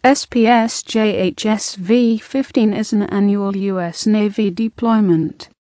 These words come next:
that focuses on counter-illicit trafficking, sit, theater security cooperation,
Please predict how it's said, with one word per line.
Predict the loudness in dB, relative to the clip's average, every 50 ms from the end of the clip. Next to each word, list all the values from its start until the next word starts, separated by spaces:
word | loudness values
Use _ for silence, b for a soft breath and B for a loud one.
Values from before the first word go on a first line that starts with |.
| _ _
that | -4 -2 -2 -2 -4
focuses | -6 -2 0 0 0 0 0 -4 -4 -4 -4 -6 -6 -6 -4 -2
on | 0 0 2 2 0
counter-illicit | 0 -2 -2 -2 -2 0 -2 -2 -2 -4 -4 -2 -2 -2 -4 -4 -6 -10 -10 -10
trafficking, | -8 -6 -6 -6 -6 -8 -6 -2 0 2 2 4 2 2 -2 -4 _ _ _ _ _
sit, | -14 -4 0 0 0 0 0 -6 -20 -20 _ _ _ _ _ _ _
theater | -2 0 2 2 0 -2 -6 -8
security | -8 -8 -10 -10 -8 -6 -4 -4 -2 -4 -6 -6 -8 -12 -12 -12 _
cooperation, | -8 -6 -4 -4 -4 -6 _ -6 -6 -2 -2 0 -2 -2 -4 -4 -4 -4 -4 -4 -6 -8